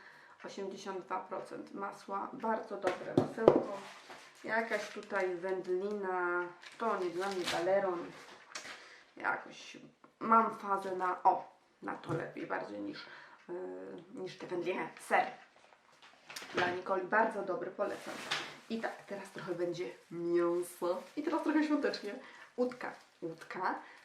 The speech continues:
do wędzenia. Mówię wam, to jest coś wspaniałego. Na razie mam tutaj tylko pięć, jeszcze muszę dokupić. E, wędzone udka, wędzona wędlina swojska,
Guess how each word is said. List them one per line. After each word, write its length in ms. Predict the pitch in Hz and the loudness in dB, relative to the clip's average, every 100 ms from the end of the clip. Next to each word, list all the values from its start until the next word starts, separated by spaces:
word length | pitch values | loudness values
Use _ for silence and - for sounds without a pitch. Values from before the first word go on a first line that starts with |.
| - - | -20 -8
do 220 | 165 180 | -2 0
wędzenia. 680 | 190 196 170 202 196 175 170 - - - - - - - _ _ - - - - - - - 175 | 0 0 0 0 2 2 0 -6 -14 -16 -16 -18 -20 -20 _ _ -14 -14 -18 -20 -20 -20 -6 2
Mówię 240 | 180 185 | 4 6
wam, 280 | 180 160 - - - - - | 6 2 0 -14 -18 -4 2
to 100 | 196 | 4
jest 300 | 180 - - | 4 0 -4
coś 140 | 185 | -4
wspaniałego. 840 | - - - 202 190 185 190 185 | -4 -6 -2 0 4 6 6 2
Na 120 | 185 185 | 0 4
razie 240 | 196 196 | 4 2
mam 140 | 190 | -4
tutaj 200 | 185 185 | -4 -6
tylko 240 | 180 180 196 | -6 -6 -6
pięć, 340 | - 233 233 | -2 -2 -2
jeszcze 200 | - - | -6 -8
muszę 240 | 185 - - | -8 -6 -4
dokupić. 520 | 175 240 - 220 - - - - | -2 -2 -6 -8 -10 -14 -16 -8
E, 400 | - 180 180 180 | -2 0 2 0
wędzone 520 | 180 185 196 214 202 185 | 0 -4 -2 -2 -2 -2
udka, 540 | 180 180 - 185 180 180 - | -2 -4 -2 2 2 -2 -14
wędzona 480 | 208 185 185 208 196 | -4 -2 -2 0 0
wędlina 500 | 185 175 175 202 180 | 0 -2 -2 -4 -6
swojska, 760 | - - 175 175 - 180 180 | -8 0 0 0 -4 -4 -4